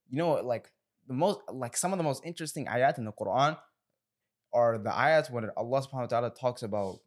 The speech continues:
mankind, insan. Like, bro, you know in Surah Isra, وَيَدْعُ الْإِنسَانَ بِالشَّرِّ دُعَاءُ بِالْخَيْرِ وَكَانَ الْإِنسَانَ عَجُولًا.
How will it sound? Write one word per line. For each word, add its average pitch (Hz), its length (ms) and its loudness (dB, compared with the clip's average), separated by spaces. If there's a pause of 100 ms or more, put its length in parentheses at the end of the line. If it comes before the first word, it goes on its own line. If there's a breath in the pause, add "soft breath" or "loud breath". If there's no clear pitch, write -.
(680)
mankind, 110 520 -6
insan. 104 500 -8
Like, 98 140 -10 (140)
bro, 120 140 -4
you 131 100 -2
know 156 140 -2
in 123 60 -4
Surah 135 220 0
Isra, 123 480 -2
وَيَدْعُ 117 280 -4
الْإِنسَانَ 117 680 -4
بِالشَّرِّ 110 420 -10
دُعَاءُ 107 380 -6
بِالْخَيْرِ 113 400 -10
وَكَانَ 107 320 -10
الْإِنسَانَ 110 560 -10
عَجُولًا. 123 380 -10